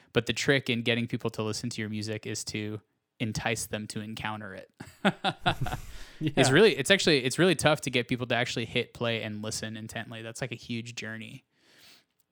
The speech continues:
Speaker 1: for a listener to make. So you gotta have an interesting backstory.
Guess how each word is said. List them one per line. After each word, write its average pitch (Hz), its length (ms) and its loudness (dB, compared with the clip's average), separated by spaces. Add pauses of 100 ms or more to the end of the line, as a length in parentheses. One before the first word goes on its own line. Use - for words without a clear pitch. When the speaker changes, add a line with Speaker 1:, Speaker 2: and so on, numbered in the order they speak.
Speaker 1:
for 120 140 -2
a - 20 0
listener 107 380 -6
to - 120 -12
make. 110 340 -14 (760)
So 113 220 2
you 110 160 0
gotta 117 260 4 (160)
have 117 380 2
an 117 80 -4
interesting 117 380 -4
backstory. 107 600 -6